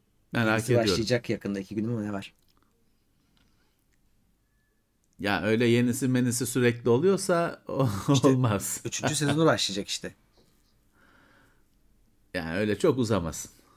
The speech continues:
Speaker 1: Ben öyle seviyorum. <laughs>
Speaker 2: Yok yok, izlenir, izlenir. Sorun yok.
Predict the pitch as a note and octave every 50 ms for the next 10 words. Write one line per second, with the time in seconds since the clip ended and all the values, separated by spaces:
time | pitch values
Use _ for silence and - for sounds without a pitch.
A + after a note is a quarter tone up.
0 | _ _ _ _ - G#2+ G2 F#2 D#2 B1+ F#2 F#2 F2+ E2+ E2 D#2+ - - G2 F2+
1 | E2 D#2 C#2+ B1+ B1+ - - - - - - _ _ _ _ - D3+ B2+ - -
2 | - - A2 - - - A2 A2 - - C#3+ F3 F#3 - A3+ F#3+ - - C3+ B2+
3 | B2 C#3 C#3 C#3 A#2 G#2+ G2+ G2+ A2 A2 G#2 - - - _ _ - - - G2
4 | G2+ G2+ G2 F#2+